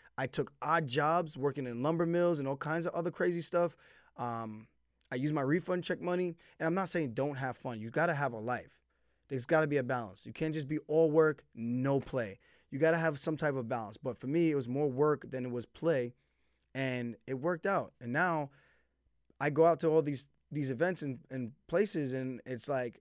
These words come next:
man, I can't believe I'm living my dreams, and I had no idea it would be like this, like, at all. I had no real expectations other than I just wanted to get to the U F C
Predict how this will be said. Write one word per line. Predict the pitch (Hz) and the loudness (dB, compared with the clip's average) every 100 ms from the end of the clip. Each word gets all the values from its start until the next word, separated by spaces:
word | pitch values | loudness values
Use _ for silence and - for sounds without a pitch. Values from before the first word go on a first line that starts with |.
| - | -12
man, | 135 160 | -4 -2
I | 127 | -2
can't | - 151 | -4 -6
believe | 131 147 135 | -2 -2 0
I'm | 127 117 120 | -2 -4 0
living | 147 151 165 165 165 - _ _ - | 2 4 2 0 -2 -8 _ _ -8
my | 113 135 139 139 131 - 107 | -2 0 0 -2 -4 -8 -10
dreams, | 113 139 131 | -4 -2 -2
and | 123 | -4
I | 127 | -4
had | 135 127 | -2 -4
no | 117 135 143 139 | -2 -2 0 0
idea | 127 127 123 117 | -2 -4 -4 -4
it | 117 | -8
would | 104 | -10
be | 113 | -10
like | 104 101 | -10 -12
this, | 101 135 | -8 -8
like, | 131 - | -6 -4
at | 135 | -4
all. | 113 101 _ _ _ - | -4 -10 _ _ _ -8
I | 139 | -2
had | 139 147 | 0 0
no | 131 139 143 135 - _ | 0 0 0 0 -6 _
real | 110 139 139 | -2 0 0
expectations | 127 - 123 139 127 127 127 | -4 -6 -6 -4 -4 -6 -6
other | 127 | -6
than | 123 | -6
I | 117 | -6
just | 110 | -8
wanted | 113 139 131 | -4 -4 -4
to | 117 | -4
get | 131 | -6
to | - | -6
the | 123 | -6
U | 127 | -2
F | 135 | -2
C | - 147 147 | -2 -2 -2